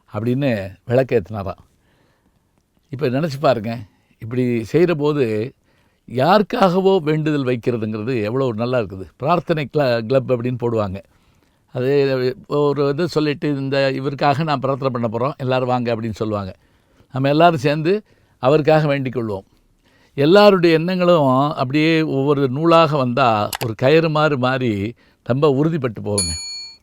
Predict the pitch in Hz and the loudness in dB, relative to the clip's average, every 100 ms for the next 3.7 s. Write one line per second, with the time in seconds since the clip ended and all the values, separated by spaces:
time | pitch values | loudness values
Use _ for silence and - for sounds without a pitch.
0 | _ - 131 139 131 127 139 131 165 147 | _ -6 -2 0 0 -2 -4 -4 -4 -4
1 | 143 127 127 117 120 - 113 104 85 _ | -4 -4 -4 -4 -4 -4 -4 -4 -6 _
2 | _ _ _ - 139 143 139 - 165 175 | _ _ _ -8 -4 0 0 2 2 2
3 | 151 135 123 120 123 120 95 | 0 -2 -2 -2 0 0 -2